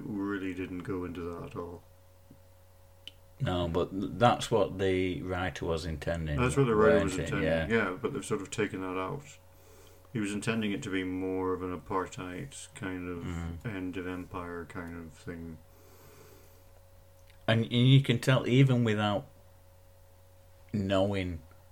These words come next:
Speaker 2: what his intentions were from writing, you can, you, you can tell that it just didn't really pay any sort of part. They, they mentioned it in parts, but it just didn't pay any part in the story at all, did it?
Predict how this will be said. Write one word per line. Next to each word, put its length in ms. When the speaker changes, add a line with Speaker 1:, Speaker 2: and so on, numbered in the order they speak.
Speaker 2:
what 240
his 140
intentions 680
were 320
from 380
writing, 460
you 160
can, 320
you, 280
you 220
can 200
tell 340
that 140
it 180
just 280
didn't 400
really 460
pay 260
any 180
sort 260
of 100
part. 380
They, 140
they 140
mentioned 560
it 100
in 140
parts, 320
but 200
it 160
just 260
didn't 420
pay 300
any 200
part 380
in 140
the 60
story 420
at 140
all, 240
did 160
it? 120